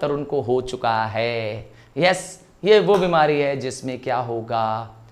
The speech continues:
जैसे जैसे पर्सन एज ग्रो करने लगेगी, यस, मैंने इसलिए कहा आपके मदर फादर, आपके दादा दादी, यस, जो फ़ोर्टी फ़ाइव प्लस हो रहे हैं उनको ये बीमारी होने वाली है।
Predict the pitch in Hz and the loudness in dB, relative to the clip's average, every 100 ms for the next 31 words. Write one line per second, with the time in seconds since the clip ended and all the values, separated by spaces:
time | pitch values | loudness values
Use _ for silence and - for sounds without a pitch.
0 | _ _ 127 165 180 180 151 160 139 120 | _ _ -2 0 0 0 -2 -2 -4 -4
1 | 135 131 147 143 123 131 175 170 147 123 | -8 -6 -4 -4 -2 0 0 0 -2 -2
2 | 113 110 110 104 110 110 113 - - _ | -4 -4 -6 -6 -8 -8 -12 -20 -20 _
3 | 120 143 151 - 113 113 - 135 135 131 | -4 -2 -2 -6 -8 -8 -6 -6 -4 -2
4 | 135 127 120 113 127 139 - 120 127 113 | -2 -2 -4 -4 -2 -2 -2 -2 -2 -4
5 | - 101 123 139 131 120 127 127 - - | -6 -6 -4 -2 -2 -2 -4 -6 -12 -18
6 | - 139 - 117 160 156 147 - 170 - | -2 -2 -2 -2 -4 0 -2 0 -4 2
7 | 143 147 - 143 139 - 131 127 113 113 | 0 0 0 -2 -2 -4 0 2 0 -4
8 | 113 113 113 - - - - 214 226 220 | -6 -8 -12 -16 -20 -14 -2 2 2 2
9 | 220 190 180 165 147 135 120 117 113 107 | 2 4 4 2 0 0 -2 -4 -6 -8
10 | 110 101 104 104 107 | -8 -8 -8 -10 -8